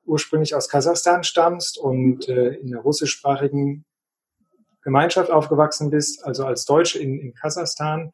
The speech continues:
Speaker 2: Mhm.
Speaker 1: Und dort waren, waren so, waren die Emotionen noch viel mehr im gesell-, gesellschaftlichen Leben auch verankert. Da durfte man auch
Speaker 2: Mhm.
Speaker 1: mal wütend sein und, äh, so, so
Speaker 2: Traurig.
Speaker 1: wie man sich in Italien vorstellt, wo die italienische Mama einfach mal rauslässt, was, was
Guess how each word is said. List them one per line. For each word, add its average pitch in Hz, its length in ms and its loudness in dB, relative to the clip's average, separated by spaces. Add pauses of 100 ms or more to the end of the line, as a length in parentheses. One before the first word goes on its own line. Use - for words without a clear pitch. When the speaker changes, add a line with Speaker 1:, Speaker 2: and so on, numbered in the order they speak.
Speaker 2:
Mhm. 247 340 0 (220)
Speaker 1:
Und 143 240 0
dort 151 300 6
waren, 143 600 2 (180)
waren 139 240 -2
so, 139 560 -2
waren 135 220 -2
die 170 80 2
Emotionen 165 440 4
noch 156 120 4
viel 170 240 2
mehr 160 200 2
im 139 380 0
gesell-, 139 260 4
gesellschaftlichen 139 720 0
Leben 139 180 6
auch 135 120 -4
verankert. 123 680 -6
Da 120 320 0
durfte 131 260 2
man 123 160 -4
auch - 140 -12
Speaker 2:
Mhm. 113 60 -4
Speaker 1:
mal 117 280 -2 (800)
wütend 143 360 2
sein 135 440 4
und, 120 480 -6
äh, 113 400 2
so, 135 240 -2
so 131 120 2
Speaker 2:
Traurig. 226 580 -4
Speaker 1:
wie 151 60 0
man 160 140 6
sich 156 160 4
in 160 120 6
Italien 143 440 6
vorstellt, 147 520 6
wo 139 120 6
die 131 300 2
italienische 135 540 0
Mama 139 320 2
einfach 131 260 -4
mal 127 100 -2
rauslässt, 131 600 -2
was, 123 320 -4
was - 340 -12